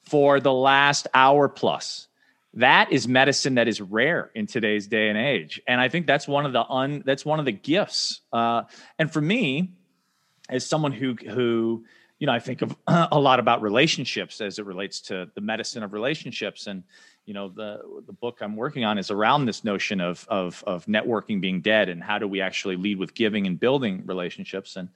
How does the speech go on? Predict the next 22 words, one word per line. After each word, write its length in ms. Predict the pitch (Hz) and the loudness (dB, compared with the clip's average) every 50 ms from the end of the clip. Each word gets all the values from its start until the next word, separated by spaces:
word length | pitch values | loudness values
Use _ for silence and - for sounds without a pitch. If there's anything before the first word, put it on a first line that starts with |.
| _ _ _ _ _ _ _ _ _ - _ - | _ _ _ _ _ _ _ _ _ -20 _ -2
one 160 | 113 139 196 | 0 2 2
of 60 | 208 | 2
the 60 | 143 123 | 2 0
things 440 | - 123 120 117 113 107 - - _ _ _ _ _ _ _ _ _ - | 0 0 0 0 0 -2 -4 -8 _ _ _ _ _ _ _ _ _ -4
I, 120 | 110 110 - - | -4 -4 -2 0
I, 200 | 104 107 113 117 - - | 0 0 0 0 0 0
I've 160 | 120 110 98 | 0 0 0
discovered 500 | 107 - - - 147 170 247 254 - 117 | -4 -10 -6 -4 -2 -2 -2 -2 -4 -4
is 140 | 113 101 - | -4 -6 -4
that 220 | - 123 - _ | -6 -6 -6 _
some 200 | - - 139 143 | -6 -6 -4 -4
of 60 | 147 135 | -4 -6
the 60 | 131 | -6
best 340 | 113 101 123 123 127 - - | -4 -2 -2 -2 -2 -2 -2
relationships 500 | 135 135 135 131 - - - - - 139 | 0 0 0 -2 -4 -10 -12 -8 -2 -2
I've 200 | 135 127 - - | -2 -2 0 -2
built 400 | 135 151 202 214 - - - - | 0 0 0 -2 -4 -8 -14 -8
have 180 | - 131 - - | -8 -8 -8 -4
been 160 | - 147 143 147 | -6 -4 -4 -4
with 100 | 143 - | -6 -2
people 220 | - 165 170 160 | -4 -2 0 0
I've 120 | 147 131 | -2 -4